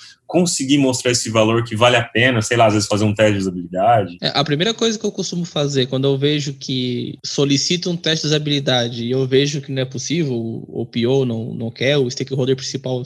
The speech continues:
Speaker 2: fala que é, é inútil, eu, eu apelo pra comunidade mesmo. No que, na questão do networking, eu mando mensagem pra algum amigo, pro pessoal, jogo em de-, em gru-, em grupo de debate, algum Slack de designer, algum grupo de WhatsApp, e tento buscar opiniões,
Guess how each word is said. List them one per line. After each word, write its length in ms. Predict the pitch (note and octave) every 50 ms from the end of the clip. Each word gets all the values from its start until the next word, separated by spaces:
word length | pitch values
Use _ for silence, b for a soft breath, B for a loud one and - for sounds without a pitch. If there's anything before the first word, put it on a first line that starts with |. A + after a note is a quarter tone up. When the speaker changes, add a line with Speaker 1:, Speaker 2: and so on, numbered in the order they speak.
| - _ _
Speaker 2:
fala 180 | C3 B2+ C3 C3+
que 120 | C3 C3
é, 300 | A#2+ A#2 A2+ A2 - C3+
é 40 | A#2+
inútil, 440 | A#2 A#2+ D3 F#3+ G3+ - - D3+ - _ _ _
eu, 220 | - A#2 B2 B2 B2
eu 160 | F2+ B2+ C#3
apelo 300 | C#3 C#3 - C#3+ D3 D3
pra 100 | C#3 D#3
comunidade 560 | - D#3 D3+ D#3+ E3+ F3+ F3 E3+ F3 F3 G#3
mesmo. 340 | G#3 F#3+ C#3+ B2+ C#3 - - - _ _ _ _ _ -
No 140 | B2 A#2
que, 100 | - -
na 140 | B2 C3 B2+
questão 460 | C3 C#3 C3 - - C3 C3 C3+ C3+
do 200 | C3+ D#3 C#3 C#3
networking, 540 | C#3 C#3 C3+ - - D#3+ C#3+ B2 - - A2
eu 160 | A#2 A#2 - - _
mando 220 | C3+ C3 C3 C3+
mensagem 580 | C3+ C3+ C3 - C#3+ C3+ C3 C3 B2+ C3 B2+ B2 - -
pra 120 | - B2+
algum 240 | A#2+ B2+ B2 A#2+ B2
amigo, 800 | A#2+ A#2 A#2+ C3 D3 E3 E3+ D#3+ D#3 D#3+ D3 C#3+ D3 C#3+ C#3+ D3 -
pro 100 | - C#3
pessoal, 560 | C3+ C3+ B2+ - - D3 D3+ D#3+ D#3+ D3+ C#3+ C#3
jogo 240 | D3 C#3+ C3+ C#3
em 60 | C#3 C3+
de-, 80 | C#3
em 260 | C3+ C3+ - C#3 C#3
gru-, 260 | C3+ C#3 B2 A#2+ C3 C3
em 160 | B2+ B2+ C3
grupo 220 | C3 C#3 C3 C3
de 80 | - C3+
debate, 500 | B2+ B2 A#2 B2 D3 E3+ D#3 C3 - -
algum 160 | C3 C3+ C3+
Slack 340 | C3 C3 C3 C#3 C#3 C3+ -
de 80 | C#3
designer, 560 | C3 C3 A#2 A#2 B2 B2+ C#3+ D#3 D3+ C#3 C3+ C3
algum 220 | C3 C3 C3+ C3
grupo 220 | B2+ C3 C3 C3
de 80 | C3+ C3
WhatsApp, 640 | B2 - - B2 B2 B2+ C#3 D#3+ E3 - F#3 F#3 - _ -
e 80 | B2+
tento 240 | C3+ C#3 D#3 D3+ E3
buscar 240 | D#3 D#3 - - D#3+
opiniões, 1120 | D#3+ D#3 D#3+ D#3+ D3+ C#3+ C3+ C#3 C#3+ D3+ E3+ F#3+ A3+ A#3 - - - - - - -